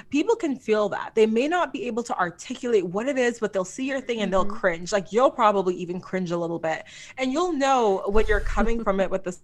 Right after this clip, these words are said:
Speaker 1: place of, or coming from it with, like, this forceful, again, energy where you're trying to push and push and push instead of letting yourself receive. But again, I think that goes back to what I said earlier about sometimes it doesn't happen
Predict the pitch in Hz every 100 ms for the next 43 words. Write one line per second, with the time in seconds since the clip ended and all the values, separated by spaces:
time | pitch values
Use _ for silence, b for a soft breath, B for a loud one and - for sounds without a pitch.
0 | _ - - 185 185 - 175 170 160 B
1 | B - 202 - 269 320 254 226 - 196
2 | 185 180 170 - - 226 233 - 185 170
3 | 170 175 - - - _ - - 196 202
4 | 190 185 202 214 208 185 175 165 196 180
5 | 180 170 - 240 226 - 180 175 175 -
6 | 165 165 - - 240 143 180 - B B
7 | B 214 214 208 202 196 196 202 214 196
8 | - 175 170 175 - 190 175 160 - B
9 | B - 226 226 214 - 214 185 233 220
10 | 214 240 214 202 190 185 185 170 - -
11 | 165 165 160 156 170 170 160 160 - 175
12 | 170 165 160 - - 240 240 254 240 220
13 | 190 202 208 208 - - 180 202 214 214